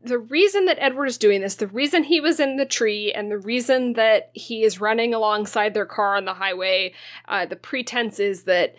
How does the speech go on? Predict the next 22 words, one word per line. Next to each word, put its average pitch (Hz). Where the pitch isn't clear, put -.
he 247
needs 240
to 226
make 202
sure 196
that 196
the 180
treaty 208
isn't 190
broken 165
so 196
that 180
he 185
can 180
report 190
back 196
to 185
Carlisle 127
about 151
what 123
they're 117
doing. 87